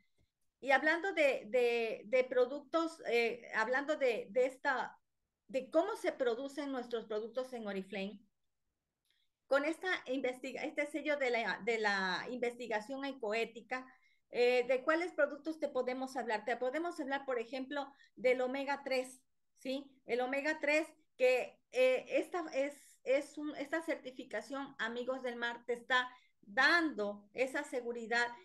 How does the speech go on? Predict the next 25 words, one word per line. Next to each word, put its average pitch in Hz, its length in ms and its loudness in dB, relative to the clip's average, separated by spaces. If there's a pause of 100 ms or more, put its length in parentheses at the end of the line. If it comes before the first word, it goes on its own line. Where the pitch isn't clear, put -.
(120)
de 254 240 2
que 247 120 2
no 254 100 -4
está 294 240 -4
siendo 277 360 -4
sobreexplotado, 240 1120 0 (720)
¿sí? 233 420 -8 (160)
En 214 120 -12
nuestros 226 360 -4
mares, 208 480 0 (320)
que 269 100 2
está 277 340 4
regu-, 320 440 -4
que 247 80 2
está 262 240 2
regulado, 247 720 2 (300)
que, 262 560 4
eh, 262 40 4
nuestro 277 380 0
omega 302 360 0
tres 302 200 2
viene 294 260 -2
de 277 140 0
fuentes 285 400 -4
pequeñas, 254 800 -2